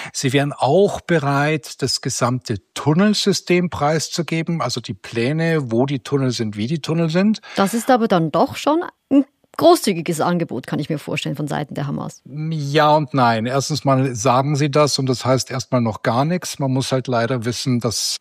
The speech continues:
Speaker 1: die Hamas, ähnlich wie die Iraner, immer viel sagen, viel versprechen und dann das aber oft gar nicht wirklich umsetzen. Genau aus dem Grund, was wir auch jetzt gesagt haben, weil sie im Grunde genommen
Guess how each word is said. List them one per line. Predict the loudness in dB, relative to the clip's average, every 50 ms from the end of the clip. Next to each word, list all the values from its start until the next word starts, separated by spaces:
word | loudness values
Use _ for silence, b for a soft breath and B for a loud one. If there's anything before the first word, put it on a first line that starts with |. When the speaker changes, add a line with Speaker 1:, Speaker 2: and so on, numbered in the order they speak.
| -4
Speaker 1:
die | -4 -2
Hamas, | 0 0 0 2 2 2 0 0 -2
ähnlich | -2 -2 0 0 -2 -2
wie | -4 -4
die | -2 -2 -2
Iraner, | -2 0 0 2 2 2 4 4 2 2 2
immer | 0 0 0 0
viel | -2 -2 -2 0 0 0
sagen, | 2 2 2 2 2 2 0 -2 -4
viel | -2 -2 -2
versprechen | -2 -2 -4 -6 -6 -4 -4 -2 -2 -2 -2 -2 0
und | 0 0 0
dann | -2 -2
das | -2 -2 -2 -2
aber | -4 -4 -4 -4
oft | -6 -6 -8 -6 -4
gar | -2 0 0
nicht | 0 -2 -4 -4 -4
wirklich | -6 -4 -6 -8 -8 -4
umsetzen. | -2 0 0 2 2 2 0 0 0 -2 0 2 2
Genau | 4 4 6 4 4 4
aus | 2 0
dem | 0 0 0
Grund, | 2 2 2 2 2
was | 0 -2 0 0
wir | 0 0
auch | 2 0
jetzt | 0 -2 0
gesagt | -2 -2 0 0 0 0 0 0
haben, | 0 2 2 2 0 0
weil | 0 0
sie | 0 0
im | 0 0
Grunde | 2 2 2 2 2
genommen | 0 0 0 2 2 2 2 0 -2